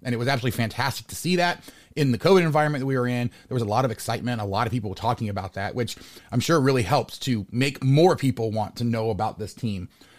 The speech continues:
you know, and, and know about what is going on there. So let, let's go ahead and transition to the actual team itself.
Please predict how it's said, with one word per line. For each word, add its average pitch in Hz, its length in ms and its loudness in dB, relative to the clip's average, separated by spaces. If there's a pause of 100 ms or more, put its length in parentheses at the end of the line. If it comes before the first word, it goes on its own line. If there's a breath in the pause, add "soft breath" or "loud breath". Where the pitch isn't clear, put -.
(140 soft breath)
you 110 80 -2
know, 107 120 2
and, 120 160 4
and 120 180 4
know 120 200 4
about 107 400 0 (460 soft breath)
what 139 280 4
is 123 140 2
going 113 240 0
on 107 200 0
there. 98 140 -10
So 175 180 4
let, 180 200 4
let's 208 200 2
go 277 100 2
ahead 247 100 6
and 214 80 2
transition 175 540 2
to 165 180 0
the 131 140 0
actual 135 280 -2
team 131 200 -2
itself. 104 360 -6